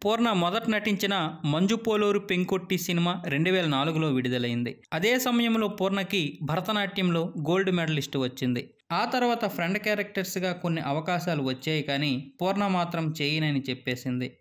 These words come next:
కానీ వాళ్ళమ్మగారు ఒప్పుకోలేదు. అవమానాలు అందరికీ జరుగుతాయి, అంత మాత్రాన ఒక రంగాన్నే వదిలేయాల్సిన పని లేదు, మనకి ఎక్కడ అవమానం జరిగిందో అక్కడే గౌరవం పొందాలి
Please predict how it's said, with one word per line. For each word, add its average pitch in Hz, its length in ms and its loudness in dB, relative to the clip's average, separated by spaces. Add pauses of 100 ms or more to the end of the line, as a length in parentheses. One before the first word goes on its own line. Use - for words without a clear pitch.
(120)
కానీ 151 320 0 (300)
వాళ్ళమ్మగారు 165 680 2
ఒప్పుకోలేదు. 127 720 0 (240)
అవమానాలు 170 680 2
అందరికీ 156 400 0
జరుగుతాయి, 123 640 0 (180)
అంత 175 240 0
మాత్రాన 185 720 0
ఒక 165 160 -2
రంగాన్నే 185 540 2
వదిలేయాల్సిన 160 680 2
పని 135 260 0
లేదు, 127 340 0 (200)
మనకి 202 320 2
ఎక్కడ 175 340 0
అవమానం 190 600 2
జరిగిందో 165 720 2
అక్కడే 170 360 0
గౌరవం 147 500 2
పొందాలి 127 520 0